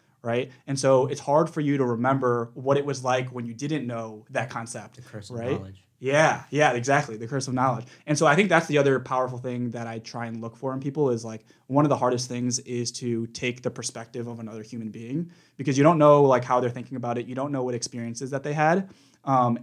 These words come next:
Speaker 1: and the people that seem to get the outcomes that they want in life are, like, great perspective takers.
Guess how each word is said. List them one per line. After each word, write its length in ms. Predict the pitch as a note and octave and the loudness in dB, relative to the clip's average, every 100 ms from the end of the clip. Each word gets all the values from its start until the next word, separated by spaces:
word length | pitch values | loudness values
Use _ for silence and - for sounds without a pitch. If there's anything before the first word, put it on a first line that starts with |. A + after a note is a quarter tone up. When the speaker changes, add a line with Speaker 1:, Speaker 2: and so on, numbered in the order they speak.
| - | -2
Speaker 1:
and 320 | C#3 C3 B2 | 0 2 2
the 120 | A#2+ | -2
people 680 | - F3 E3 D#3 D3 C#3 - - | -4 -6 -2 2 4 2 -4 -2
that 180 | C3 B2 | 0 0
seem 420 | - C3 C3 C3 | -2 -2 0 0
to 460 | C3 B2+ B2 A#2+ A#2 | -2 -2 0 0 -2
get 240 | - B2+ B2+ | -4 -4 -4
the 160 | B2+ B2+ | -10 -4
outcomes 420 | B2+ B2+ B2 A#2+ | -6 -4 -4 -4
that 100 | A#2 | -6
they 100 | B2 | -8
want 360 | A2+ A2+ A#2+ - | -8 -8 -8 -8
in 180 | B2 | -8
life 320 | A2+ A#2 D3 - - - | -4 0 0 -2 -20 -4
are, 80 | C3 | 0
like, 180 | A#2+ A#2 | 0 -2
great 380 | B2 A2+ A#2+ | -4 -6 -6
perspective 600 | - A#2+ - A2+ - C#3+ C#3+ | -12 -12 -10 -12 -6 -6 -2
takers. 420 | D#3+ F3 G3 | -2 2 0